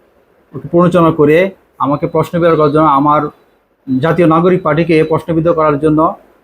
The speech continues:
হেয় করার জন্য আমাকে, মানে, আমার পিছনে ষড়যন্ত্রমূলকভাবে কাজ শুরু করছে।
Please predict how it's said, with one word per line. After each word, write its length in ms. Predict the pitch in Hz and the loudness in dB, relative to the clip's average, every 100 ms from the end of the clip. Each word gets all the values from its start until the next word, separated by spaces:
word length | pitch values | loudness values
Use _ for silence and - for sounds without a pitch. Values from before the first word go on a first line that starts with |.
| _ | _
হেয় 160 | 160 170 170 165 - 165 | 0 2 0 -2 -4 -4
করার 260 | 160 156 147 | 0 0 0
জন্য 200 | 156 156 | 0 0
আমাকে, 420 | 160 135 135 147 | 0 0 -2 0
মানে, 300 | 139 139 131 131 _ _ _ _ - - - | 0 0 -2 -6 _ _ _ _ -20 -20 -14
আমার 240 | - 135 135 | -2 0 0
পিছনে 460 | 135 151 139 151 151 _ _ _ _ | -2 0 2 0 -4 _ _ _ _
ষড়যন্ত্রমূলকভাবে 680 | 170 160 160 160 147 135 135 | -2 0 0 0 0 0 -2
কাজ 160 | 143 143 - - | -2 -6 -8 -4
শুরু 140 | 139 | -2
করছে। 380 | 131 127 156 | 0 -2 -2